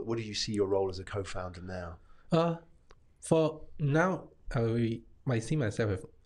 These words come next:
Speaker 2: as more of a, uh, manager.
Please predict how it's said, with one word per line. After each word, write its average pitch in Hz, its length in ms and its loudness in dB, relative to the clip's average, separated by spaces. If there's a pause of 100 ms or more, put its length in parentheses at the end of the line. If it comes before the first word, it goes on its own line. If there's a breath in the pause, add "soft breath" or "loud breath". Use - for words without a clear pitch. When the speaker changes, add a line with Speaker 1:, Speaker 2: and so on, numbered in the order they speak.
Speaker 2:
as 120 200 0
more 113 260 2
of 95 100 0
a, 101 180 -2 (520)
uh, 92 280 0 (1800)
manager. 113 560 2